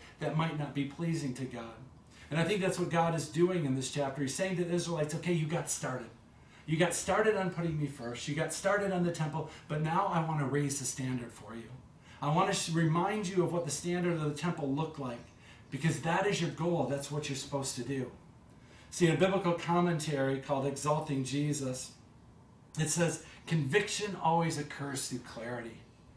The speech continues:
And what God is doing to the Israelites now, he's bringing them more clarity on the issue that he had with them. He's bringing them more issue, he's bringing them more clarity on their sins so they understand their position with God,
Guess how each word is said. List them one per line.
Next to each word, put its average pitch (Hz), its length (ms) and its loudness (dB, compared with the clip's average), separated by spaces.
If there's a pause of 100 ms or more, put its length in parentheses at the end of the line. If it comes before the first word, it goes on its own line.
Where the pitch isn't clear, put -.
(240)
And 143 140 4
what 170 140 6
God 175 240 6
is 175 120 0
doing 175 200 6
to 151 80 -2
the 160 100 -4
Israelites 160 560 0
now, 147 220 -2
he's 131 100 -4
bringing 170 360 2
them 147 120 0
more 143 220 -2
clarity 143 760 -2
on 120 120 -4
the 120 200 -8
issue 123 340 -6
that 117 180 -10
he 113 100 -8
had 117 260 -8
with - 140 -16
them. - 80 -16 (500)
He's 151 180 -2
bringing 190 220 2
them 180 120 4
more 175 200 4
issue, 165 520 -2 (220)
he's 151 160 -2
bringing 175 180 0
them 165 120 2
more 151 180 0
clarity 175 520 -2
on 147 120 0
their 139 80 -2
sins 151 440 -2
so 147 140 -4
they 147 160 -4
understand 165 640 -2
their 147 60 -4
position 143 520 -4
with 131 140 -4
God, 147 320 0